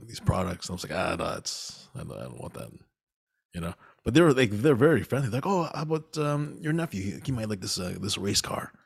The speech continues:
It's like a stunt car and stuff," you know. Um, but then here's the thing. I, I got some gifts, and I was like, "Oh, I love it. I wanna,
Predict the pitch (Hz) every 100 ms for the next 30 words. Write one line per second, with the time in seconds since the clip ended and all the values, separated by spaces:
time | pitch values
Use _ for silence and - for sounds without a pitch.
0 | _ _ _ - 123 110 104 - 104 92
1 | - 90 87 - - - _ _ _ _
2 | _ _ - 87 85 - _ _ - -
3 | 92 90 87 87 - _ _ _ - 110
4 | 120 143 101 131 95 - _ _ _ _
5 | - 110 110 123 123 120 101 120 107 95
6 | - 95 - - - - 104 120 160 110
7 | - _ _ _ _ - 117 117